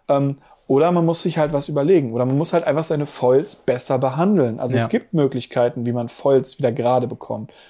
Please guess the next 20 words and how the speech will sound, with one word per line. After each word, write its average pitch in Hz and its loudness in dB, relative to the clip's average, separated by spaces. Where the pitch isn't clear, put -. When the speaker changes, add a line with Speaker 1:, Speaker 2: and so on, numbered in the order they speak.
Speaker 1:
Oder 123 2
sie 123 -2
eben 117 0
besser 131 0
konserviert 120 0
oder - -2
ähnliches. 123 -6
Das - -10
gibt 247 -2
es 190 -8
schon. 127 -6
Speaker 2:
Inwieweit 165 0
würdest 156 0
du 165 2
denn 139 2
sagen, 127 0
äh, 117 0
ist 131 -2
das 147 0
auch, 135 0